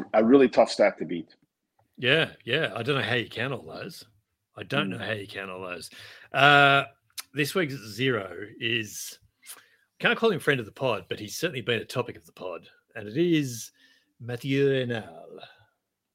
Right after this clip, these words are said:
Speaker 1: Raynal.
Speaker 2: our old French friend,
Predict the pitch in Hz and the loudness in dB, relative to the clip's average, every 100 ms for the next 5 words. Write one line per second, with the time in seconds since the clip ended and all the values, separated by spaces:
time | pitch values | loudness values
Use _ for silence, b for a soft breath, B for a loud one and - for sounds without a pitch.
0 | - - 104 101 98 107 110 135 139 139 | -16 -6 -4 -2 -2 -2 -2 2 2 2
1 | 135 139 120 - - - 127 120 120 - | 0 -2 -4 -12 -16 -12 -6 -6 -4 -10
2 | - 107 90 90 90 | -6 -6 -6 -8 -14